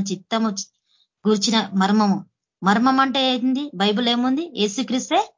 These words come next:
మర్మము, ఇంకా అంతకు మించిన ఏ మర్మము లేదు. ఆయననే మర్మం,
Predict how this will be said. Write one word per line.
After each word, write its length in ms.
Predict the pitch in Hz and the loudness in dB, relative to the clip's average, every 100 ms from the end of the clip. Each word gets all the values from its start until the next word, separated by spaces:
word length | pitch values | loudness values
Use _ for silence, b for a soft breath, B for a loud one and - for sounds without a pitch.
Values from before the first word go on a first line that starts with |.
| _ _ - | _ _ -2
మర్మము, 380 | 214 226 254 202 - _ _ _ _ - | 0 4 2 0 -6 _ _ _ _ -6
ఇంకా 200 | 214 214 214 | -2 0 2
అంతకు 200 | 214 214 | 0 0
మించిన 200 | 214 247 220 | -2 0 0
ఏ 20 | 208 | 0
మర్మము 340 | 202 202 226 403 - 190 | 0 0 -2 -4 -6 0
లేదు. 220 | 208 202 - - _ _ - | 0 0 -6 -18 _ _ -4
ఆయననే 400 | 190 233 269 311 302 | 0 2 2 0 2
మర్మం, 320 | 202 202 240 | 0 2 0